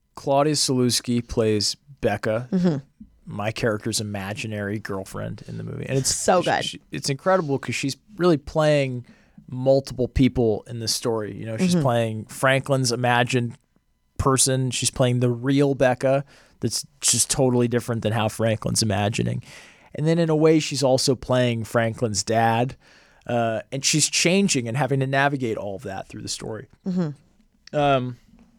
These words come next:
Speaker 1: when I first met Claudia, I was, uh, I didn't know a ton about her, uh, but she just had, had clearly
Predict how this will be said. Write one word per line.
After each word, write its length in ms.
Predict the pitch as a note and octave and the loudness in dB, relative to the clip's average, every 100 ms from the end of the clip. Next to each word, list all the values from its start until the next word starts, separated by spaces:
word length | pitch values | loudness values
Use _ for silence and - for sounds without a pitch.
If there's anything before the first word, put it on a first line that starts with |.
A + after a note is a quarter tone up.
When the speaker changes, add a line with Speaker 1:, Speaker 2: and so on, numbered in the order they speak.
| _ _ _ _ | _ _ _ _
Speaker 1:
when 120 | - D3 | -2 0
I 100 | D#3 | 0
first 340 | - E3+ - | 2 2 2
met 200 | C3+ C#3+ | 0 0
Claudia, 440 | - C#3 D3+ D#3+ | 0 0 2 4
I 120 | D3+ B2+ | 4 2
was, 300 | A#2+ A#2 A2+ | -2 -4 2
uh, 320 | A#2 A2+ G#2 | 2 2 0
I 60 | C3 | 4
didn't 300 | F3+ F3 D#3 | 4 2 -2
know 280 | D3+ D#3 | 0 2
a 40 | C#3+ | 2
ton 320 | - - C#3+ | 0 0 0
about 320 | B2+ G#2 A2 | 0 0 -2
her, 220 | D3 D3 - - - _ _ - | -2 -8 -10 -20 -20 _ _ -6
uh, 300 | A#2 A#2 A2 - | -2 0 -2 -4
but 180 | - B2 | -4 -2
she 340 | - C3+ A#2+ - | -2 0 -2 -4
just 320 | - C3+ - _ _ | 0 2 0 _ _
had, 300 | - A#2+ G2+ - - | -6 -6 -6 -16 -8
had 240 | B2 A2 | -8 -8
clearly 720 | - - D#3+ D#3+ D#3 C#3+ C3+ | -14 -2 0 2 4 2 0